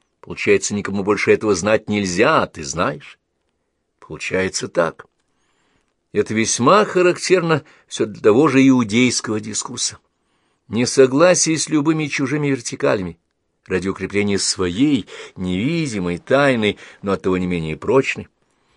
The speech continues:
И не мудрено, что в конце концов эта иудейская идентификация восторжествовала. Галич, принявший крещение,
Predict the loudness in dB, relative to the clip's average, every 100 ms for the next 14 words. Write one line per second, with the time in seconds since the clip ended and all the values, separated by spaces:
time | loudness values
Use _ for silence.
0 | _ _ _ _ -2 0 4 4 4 2
1 | 4 4 6 4 6 4 2 4 4 4
2 | -2 0 2 4 2 2 -2 -2 0 2
3 | 2 0 -4 -4 -4 -8 -12 2 4 4
4 | 2 0 -2 -16 -20 _ 2 4 4 2
5 | 2 0 0 0 4 6 4 4 -2 -14
6 | -20 _ 6 8 8 6 2 -2 -2 -2
7 | 0 0 -2 -6 -6 -6 -2 -2 -2 -4